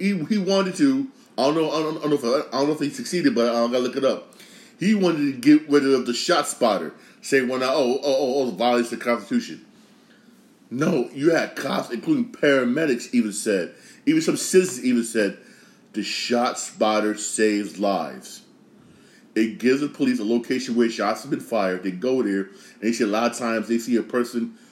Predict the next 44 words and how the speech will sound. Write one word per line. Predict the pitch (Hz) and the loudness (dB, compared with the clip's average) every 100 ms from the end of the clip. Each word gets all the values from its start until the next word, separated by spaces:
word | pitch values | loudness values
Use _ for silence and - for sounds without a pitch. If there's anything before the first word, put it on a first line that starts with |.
| - | -10
with | 110 113 | -4 -4
a | |
person | 110 123 107 | -4 -6 -2
already | 113 120 | 0 2
there | 120 | 2
with | 113 | 0
a | 101 | -2
gunshot | 110 123 - 117 101 | -2 -2 0 0 0
wound, | 104 104 101 - - | -2 -4 -6 -10 -6
and | 110 | -2
they're | 117 | 0
able | 110 | 0
to | 104 | 0
call | - | 0
the, | 117 110 117 117 117 | 0 -2 -8 -8 -6
call | 117 131 | -4 -2
the | 107 117 | 0 0
ambulance | 123 110 104 - | 0 0 -2 -2
or, | 104 107 | -2 0
uh, | 101 | -2
basically | 95 107 104 95 110 104 | -2 -2 -4 -6 -6 -4
when, | 104 101 | -4 -4
um, | 95 95 95 - - - - | -4 -6 -8 -12 -16 -16 -6
rush | 98 123 | 0 2
that | 123 107 | 0 -2
person | 120 117 | -4 -2
to | 117 | -2
a | |
hospital | 113 117 113 104 | -2 -2 -4 0
asap. | 127 120 101 76 - - _ _ _ _ - - - - - | 0 0 -2 -4 -10 -20 _ _ _ _ -20 -20 -20 -20 -8
And | 98 | 0
you | 127 | 2
wanna | 147 | 2
get | 123 135 147 | 2 2 4
rid | 147 | 4
of | 131 | 4
that | 127 113 | 2 0
tool? | - 147 170 185 185 - - - - _ _ - - - - | 2 4 6 4 0 -10 -20 -20 -20 _ _ -20 -20 -20 -6
What | - 240 | -4 -4
the | - | -10
f-, | - - 170 | -20 -14 -6
are | |
you | 156 139 | -6 -2
thinking? | - 196 151 117 90 - | 2 2 2 -6 -8 -12